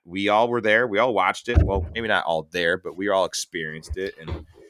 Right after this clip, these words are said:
and man, that was, that was quite the letdown. Um, I did go in. I think you and I, um, had predicted the Bills to lose, so I should not have been as let down as I was. But, um, no, that one didn't feel good. What was your, like, gut reaction to,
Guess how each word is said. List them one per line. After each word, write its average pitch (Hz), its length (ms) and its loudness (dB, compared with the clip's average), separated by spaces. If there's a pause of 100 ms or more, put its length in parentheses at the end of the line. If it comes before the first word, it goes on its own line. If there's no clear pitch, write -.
(260)
and 104 160 -4
man, 113 340 4
that 104 180 0
was, 131 420 0
that 104 180 2
was 110 160 0
quite 101 420 2
the 98 80 0
letdown. - 440 -8 (300)
Um, 78 520 -2
I 107 140 2
did 127 260 2
go 135 220 6
in. 123 220 6
I 104 100 0
think 123 260 -2
you 107 240 0
and 117 120 2
I, 117 320 2 (100)
um, 95 280 0
had 101 180 0
predicted 101 400 -4
the 87 80 -6
Bills 82 240 -4
to - 80 -16
lose, 82 260 -4
so 98 120 0
I 87 100 2
should 85 240 -6
not 117 180 2
have 90 180 -6
been 82 240 -4
as 87 280 -2
let 85 180 -6
down 78 240 -8
as 73 100 -16
I 76 60 -16
was. 71 440 -10 (380)
But, 92 280 0 (120)
um, 82 320 -4
no, 127 300 2
that 139 140 0
one 170 100 0
didn't 151 220 0
feel 147 200 0
good. 131 240 0
What 143 140 2
was 196 140 -2
your, 185 100 -4
like, 151 240 0
gut 131 240 4
reaction 101 540 0
to, 87 240 -2